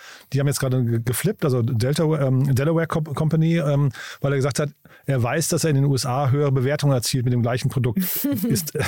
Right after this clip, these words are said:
Speaker 1: <laughs> ist das so? Ja, also, ähm, ja, ist da alles teurer und müsst ihr quasi vielleicht siebzig Prozent für U S A, äh, bereitstellen?
Speaker 2: Ja, eine gute Frage. Ähm, nee, also siebzig Prozent ist es nicht. Äh, tatsächlich, äh, ist es aber ein ganz, ganz tolles Team, was dort in San Francisco und in New York sitzt, die sich auf, äh, auch ein Thema spezialisiert haben. Die machen nämlich dort nur Software für B two B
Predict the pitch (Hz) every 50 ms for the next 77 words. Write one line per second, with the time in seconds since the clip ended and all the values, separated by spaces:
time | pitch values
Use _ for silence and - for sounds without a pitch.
0 | - 156 113 - 220 - - - 135 131 - - 202 185 - 190 226 262 214 151
1 | - - - 139 139 143 139 139 147 143 135 135 139 139 143 143 156 165 151 139
2 | 139 190 214 180 - - 175 160 147 151 160 - - 147 139 160 175 202 196 165
3 | 156 143 160 - - 170 - 156 147 139 143 143 127 - 143 127 117 123 151 -
4 | - 170 - 180 156 - 175 170 156 - 175 170 170 170 151 160 160 156 160 160
5 | 147 160 156 151 156 156 156 156 170 160 147 139 151 135 147 160 - - - 175
6 | 202 220 - - - 220 208 202 202 - 240 220 214 220 214 240 226 - - 220
7 | 208 196 190 - - - - - - - _ - 214 220 220 226 220 226 220 226
8 | 226 226 226 226 208 220 - 226 220 185 240 220 - 277 - - 247 208 - 226
9 | 220 220 196 170 196 175 - 196 190 220 302 330 - - - - 214 208 - -
10 | 214 196 - 208 202 - 240 220 - - - 214 208 214 214 208 214 214 - -
11 | 208 202 196 196 226 226 - 233 208 - - - 214 208 190 - - - - 240
12 | 233 226 214 208 - - - 208 190 208 208 220 202 190 196 196 190 202 196 -
13 | 226 214 - 214 214 208 202 208 202 202 196 185 185 180 185 170 160 160 185 277
14 | - - - - 220 214 208 196 202 214 - - - - 190 190 - - - 202
15 | 196 196 190 190 - - 214 - - 254 254 262 269 - - 294 294 302 320 -
16 | - 311 - - 330 302 302 294 302 320 - 320 302 254 226 214 214 214 226 226
17 | 220 214 208 - - 185 190 220 214 - 202 202 214 233 220 - - 208 208 -
18 | - - 285 381 466 - - 208 196 214 202 - 202 180 196 240